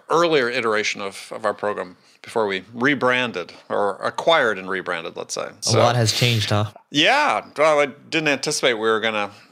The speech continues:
Speaker 1: have the opportunity to sell the podcast last year and, and,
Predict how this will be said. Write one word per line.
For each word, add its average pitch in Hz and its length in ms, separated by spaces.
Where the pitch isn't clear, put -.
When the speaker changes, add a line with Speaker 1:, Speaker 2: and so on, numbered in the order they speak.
Speaker 1:
have 123 180
the 117 60
opportunity 117 320
to 107 60
sell 120 280
the 110 60
podcast 117 500
last 110 320
year 131 280
and, 101 340
and, 101 540